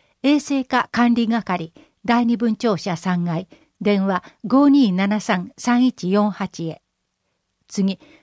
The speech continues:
女性のための健康セミナー、アロマルームスプレー製作。日時、八月八日金曜午後二時から四時まで。会場、四谷保健センター、三栄町二十五。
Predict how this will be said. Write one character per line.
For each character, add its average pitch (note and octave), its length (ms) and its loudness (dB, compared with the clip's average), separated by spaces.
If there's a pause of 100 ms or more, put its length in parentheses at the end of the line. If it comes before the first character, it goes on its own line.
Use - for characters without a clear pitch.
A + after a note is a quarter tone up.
(140)
女 G#3+ 160 2
性 D#4 220 2
の D4 140 0
た C#4+ 120 2
め C4+ 140 4
の A#3+ 200 2
健 A#3 240 2
康 A3 200 2
セ A3+ 160 0
ミ F#3 120 0
ナ D#3+ 360 -4
ー、 - 20 -20 (380)
ア G#3 160 2
ロ D4+ 120 6
マ D4+ 180 2
ル C4 120 4
ー D4 100 4
ム C#4 140 6
ス - 180 -8
プ B3+ 120 -6
レ F#3 220 2
ー F3+ 40 -8
製 F#3+ 240 -2
作。 E3 400 -6 (580)
日 A3 300 2
時、 E3+ 220 -8 (320)
八 A3 280 -2
月 C#4+ 240 2
八 C4 200 2
日 A#3+ 160 -2
金 A#3+ 260 2
曜 G#3 420 2
午 D4+ 180 2
後 B3 120 4
二 B3+ 140 6
時 A3 100 -2
か F3 160 -4
ら E3+ 120 0
四 G3+ 140 2
時 F#3 120 -4
ま D#3 160 -4
で。 - 180 -10 (460)
会 A3+ 200 0
場、 G3+ 460 0
四 A3 160 2
谷 C#4+ 220 0
保 A#3+ 160 -6
健 B3+ 240 0
セ A#3 160 -4
ン F#3 80 -6
タ F3+ 120 -6
ー、 E3 260 -8 (200)
三 A3+ 260 2
栄 G3+ 140 0
町 E3+ 280 -4
二 F#3+ 180 0
十 E3 280 -4
五。 - 180 -4